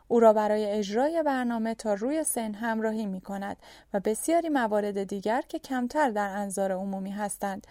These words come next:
مانند خواندن کتاب، توضیح فیلم، توضیح نوشته‌های روی تخته کلاس، منشی امتحانی و از این قبیل موارد.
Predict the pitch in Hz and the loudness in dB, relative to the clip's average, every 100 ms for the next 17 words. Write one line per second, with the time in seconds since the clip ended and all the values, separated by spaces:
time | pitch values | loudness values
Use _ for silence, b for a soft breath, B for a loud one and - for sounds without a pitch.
0 | B B B 233 220 208 202 202 220 202 | B B B 0 2 2 0 -2 -2 -2
1 | 196 185 190 208 - 233 233 B B - | -2 -6 -4 -6 2 2 2 B B 4
2 | 247 254 311 285 254 - 240 233 240 - | 4 4 0 2 0 0 0 0 -4 2
3 | 254 254 285 294 269 208 208 - 220 262 | 2 2 0 2 2 0 -4 -4 -2 0
4 | 294 269 254 226 - 202 - 262 262 247 | 0 0 0 -2 -4 -8 -2 0 0 0
5 | 220 208 208 - B B - 262 277 - | 2 2 2 -4 B B 2 4 4 2
6 | 339 311 214 202 208 196 190 220 214 190 | -2 -2 -2 -4 -4 -4 -4 -2 -2 -4
7 | 185 262 269 202 196 196 196 196 180 170 | -4 -4 -2 -4 -4 -4 -4 -4 -4 -6